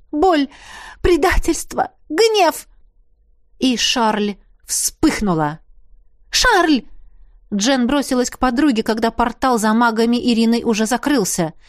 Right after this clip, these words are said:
Если бы Рис не ушел первым, если бы хоть один маг увидел, что происходит... Но магистры ушли. Джен вспыхнула. В ревущем огне она смотрела подруге в глаза. Лорени жег щиколотку.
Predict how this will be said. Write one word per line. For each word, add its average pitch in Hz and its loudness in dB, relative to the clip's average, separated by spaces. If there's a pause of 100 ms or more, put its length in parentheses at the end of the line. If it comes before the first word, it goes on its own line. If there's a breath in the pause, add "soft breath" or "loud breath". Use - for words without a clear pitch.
(180 soft breath)
Если 277 0
бы 262 2
Рис 277 2
не 247 2
ушел 254 0
первым, 185 0 (300 loud breath)
если 285 0
бы 262 2
хоть 311 -2
один 311 2
маг 311 2
увидел, 254 2
что - -2
происходит... 302 2 (720 loud breath)
Но 294 0
магистры - -4
ушли. 196 -2 (960)
Джен 202 0
вспыхнула. - -4
В 214 -2
ревущем 247 2
огне 226 2
она 214 0
смотрела 220 -2
подруге 214 0
в 208 -10
глаза. 226 0 (500)
Лорени 269 2
жег 214 -2
щиколотку. - -4